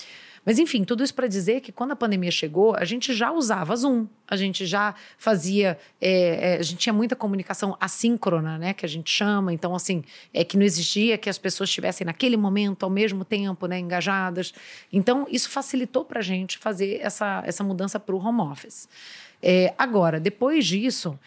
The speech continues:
a gente teve algumas fases, né? Então, à medida que o retorno foi sendo permitido, é, a gente foi, é, encontrando aqui as, os, os, as maneiras de trazer as pessoas de volta presencialmente com o máximo de retorno, né?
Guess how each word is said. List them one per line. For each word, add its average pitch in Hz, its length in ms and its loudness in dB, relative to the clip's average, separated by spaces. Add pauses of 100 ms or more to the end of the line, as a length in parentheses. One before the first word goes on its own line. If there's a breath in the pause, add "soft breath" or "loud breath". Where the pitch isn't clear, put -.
(260 soft breath)
a 190 80 2
gente 202 200 0
teve 208 120 2
algumas 220 280 0
fases, - 580 -6
né? 180 160 2
Então, 170 220 -4
à - 20 -2
medida 202 400 2
que 214 180 -4
o 190 80 0
retorno 170 640 0
foi 170 260 0
sendo 165 300 -2
permitido, 151 720 -2 (560 loud breath)
é, 165 400 4
a 220 80 0
gente 196 320 0
foi, 202 440 0 (160)
é, 190 280 2
encontrando 220 640 0
aqui 233 380 -4 (100)
as, 196 100 0
os, 190 440 -6
os, 190 500 -6
as 180 160 -2
maneiras 208 480 2
de 196 220 -2 (280 loud breath)
trazer 202 300 2
as 285 100 -2
pessoas 226 340 -2
de 190 60 -4
volta 170 440 -2
presencialmente 170 960 -2 (460 soft breath)
com 247 160 4
o - 20 6
máximo 294 420 4
de 247 80 0
retorno, 262 460 -2 (260)
né? 190 220 0